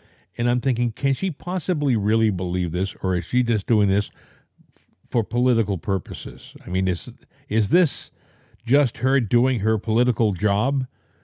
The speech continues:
or does she really believe that? Because if she, if she really believes that,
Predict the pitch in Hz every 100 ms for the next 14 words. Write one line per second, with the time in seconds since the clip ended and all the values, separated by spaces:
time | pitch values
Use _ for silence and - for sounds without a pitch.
0 | _ - 107 110 110 - 113 107 131 196
1 | 196 202 139 135 127 131 131 110 92 76
2 | - 95 104 - - _ - 208 214 -
3 | - 202 180 - _ _ _ - 165 -
4 | 175 139 175 196 160 117 127 147 160 123
5 | 156 156